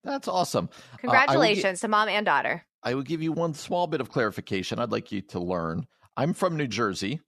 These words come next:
Speaker 2: Yes.
Speaker 1: But New Jersey, much of New Jersey, there's North Jersey and South Jersey.
Speaker 2: Ah,
Speaker 1: Okay?
Speaker 2: okay.
Speaker 1: And, you know, there is a Central Jersey, but J-, New Jersey is pretty small, but very densely populated.
Speaker 2: Mm-hmm.
Speaker 1: South Jersey is essentially one large suburb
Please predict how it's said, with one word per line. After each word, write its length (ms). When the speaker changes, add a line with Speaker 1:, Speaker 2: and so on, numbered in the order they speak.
Speaker 2:
Yes. 340
Speaker 1:
But 180
New 160
Jersey, 840
much 360
of 160
New 120
Jersey, 480
there's 300
North 400
Jersey 500
and 160
South 340
Jersey. 460
Speaker 2:
Ah, 460
Speaker 1:
Okay? 240
Speaker 2:
okay. 320
Speaker 1:
And, 560
you 140
know, 160
there 180
is 180
a 60
Central 420
Jersey, 440
but 160
J-, 120
New 120
Jersey 300
is 80
pretty 180
small, 360
but 200
very 240
densely 420
populated. 640
Speaker 2:
Mm-hmm. 260
Speaker 1:
South 420
Jersey 560
is 200
essentially 640
one 400
large 640
suburb 600